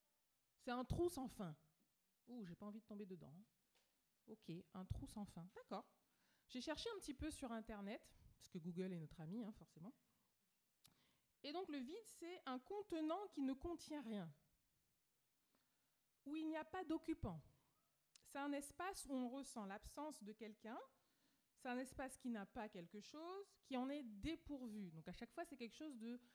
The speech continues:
négatif. Donc, le vide, ça peut être quelque chose d'abstrait, mais en même temps, on peut le matérialiser parce qu'on le ressent. Donc, une fois que j'ai lu ça, je n'étais pas très, très avancée.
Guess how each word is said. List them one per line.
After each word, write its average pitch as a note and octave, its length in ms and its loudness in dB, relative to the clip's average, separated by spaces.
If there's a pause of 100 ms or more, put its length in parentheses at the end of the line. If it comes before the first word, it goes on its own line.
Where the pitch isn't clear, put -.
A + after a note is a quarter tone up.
(200)
négatif. A3+ 720 0 (1400)
Donc, A#3+ 180 0
le C#4 120 4
vide, F#4+ 300 2
ça - 240 -2
peut D#4+ 160 -2
être F4 320 -2
quelque B3+ 320 0
chose A#3+ 500 0 (180)
d'abstrait, G3 680 -4 (1800)
mais C4+ 280 4
en F4 80 4
même D#4 300 4
temps, G4 440 0 (120)
on B3 100 2
peut D4+ 160 2
le C#4+ 100 4
matérialiser B3 880 2
parce C4 260 -4
qu'on A#3+ 140 4
le C#4 100 6
ressent. A#3+ 400 2 (2000)
Donc, D#3 120 -10
une F#3 60 -10
fois C4+ 120 -2
que G#3+ 60 -6
j'ai A3+ 80 4
lu G#3 120 2
ça, D4 180 -2
je - 80 -6
n'étais G3+ 120 -6
pas A3+ 180 -8
très, - 240 -10
très B3 280 -4
avancée. G3+ 460 -2